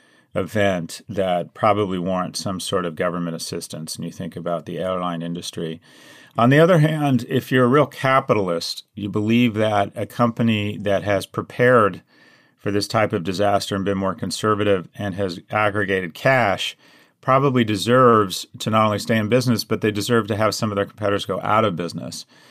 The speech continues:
And that is, a lot of companies in the U S have taken,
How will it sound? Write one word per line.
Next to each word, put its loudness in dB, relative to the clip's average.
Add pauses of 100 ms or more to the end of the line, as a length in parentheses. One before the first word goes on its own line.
(260)
And -2
that 2
is, 0
a 0
lot 6
of 0
companies -2
in -6
the -4
U 4
S 4
have -4
taken, -4